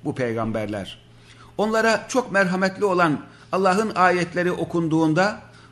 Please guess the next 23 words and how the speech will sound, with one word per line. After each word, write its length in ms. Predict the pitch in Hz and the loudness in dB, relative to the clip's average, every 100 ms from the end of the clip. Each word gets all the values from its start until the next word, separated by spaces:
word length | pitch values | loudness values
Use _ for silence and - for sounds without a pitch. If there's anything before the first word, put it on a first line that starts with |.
| - | -6
ağlayarak 720 | 160 180 175 202 208 165 - - | 2 4 4 4 4 2 0 -8
secdeye 520 | - 175 139 170 170 | -2 -2 0 0 0
kapanırlardı. 840 | 151 131 127 127 117 113 107 110 - - - - - - - - - | 0 -2 0 2 2 0 0 -2 -6 -16 -20 -20 -20 -20 -20 -12 0
Nihayet 400 | 175 175 175 175 - | 2 4 2 0 0
onların 380 | 160 170 175 | 2 2 2
peşinden 580 | 170 147 160 151 151 131 - - - | 0 0 0 2 2 2 -4 -20 0
öyle 300 | 180 196 170 | 2 4 2
bir 100 | 160 | 2
nesil 260 | 147 156 143 | 2 0 -2
geldi 380 | 139 131 135 | 0 0 0
ki 400 | 190 196 185 185 - - - - | 0 2 2 0 -12 -20 -20 -8
bunlar 480 | 160 170 170 165 - - - | -2 2 2 2 -6 -20 -10
namazı 500 | 143 156 156 151 175 | -2 2 2 0 -2
bıraktılar, 800 | 131 131 117 127 120 139 151 - - - - - | 0 -2 -4 -6 -2 0 0 -6 -18 -20 -20 -8
nefislerinin 680 | 170 170 185 180 175 175 170 | -4 0 0 0 0 2 0
arzularına 640 | 160 156 143 147 143 151 | 2 0 2 0 2 0
uydular. 580 | 131 120 120 120 107 - - - - - | 0 -2 -2 -2 -2 -6 -20 -20 -20 -8
Bu 80 | 220 | -2
yüzden 400 | 196 165 185 165 - - - | 0 2 2 2 -6 -20 -6
ileride 400 | 190 202 202 196 | 2 2 4 2
sapıklıklarının 960 | - 175 165 156 151 170 170 175 147 - | 0 -4 -6 -10 -2 0 2 2 0 0
cezasını 580 | 170 151 165 156 170 160 | 0 4 2 2 0 0
çekecekler. 760 | 139 127 120 113 120 110 - | -2 -2 -4 -4 -2 -2 -4